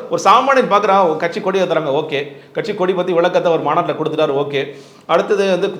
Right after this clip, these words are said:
பாடல் போடுறாங்களா, பாடல் ஒத்து பார்த்துட்டு இருக்கும்போது தமிழக ஆட்சி மாற்றம் சிரிக்க மாட்டேன், நான் சிரிக்க மாட்டேன், மாட்டாங்களா? அன்னைக்கு,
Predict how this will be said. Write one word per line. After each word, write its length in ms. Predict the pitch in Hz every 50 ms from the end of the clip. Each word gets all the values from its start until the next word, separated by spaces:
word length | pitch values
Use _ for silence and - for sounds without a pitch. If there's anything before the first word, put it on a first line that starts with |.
| -
பாடல் 260 | 160 185 208 208 175 151
போடுறாங்களா, 320 | 175 170 175 165 170 175 165 -
பாடல் 260 | - 180 208 233 220
ஒத்து 180 | 202 - - -
பார்த்துட்டு 280 | 220 214 202 220 196 208
இருக்கும்போது 260 | 190 208 226 - 185
தமிழக 240 | 185 202 208 208 196
ஆட்சி 260 | 185 196 180 165 147 156
மாற்றம் 340 | 175 175 185 180 202 196
சிரிக்க 260 | 247 262 294 - 285 226
மாட்டேன், 200 | 196 170 170 185
நான் 140 | 220 233 233
சிரிக்க 260 | 240 247 240 208 240
மாட்டேன், 420 | 208 202 170 156 135 135 143 131 147 139
மாட்டாங்களா? 280 | 131 131 135 147 147 - - - - - -
அன்னைக்கு, 340 | 135 151 190 202 - 185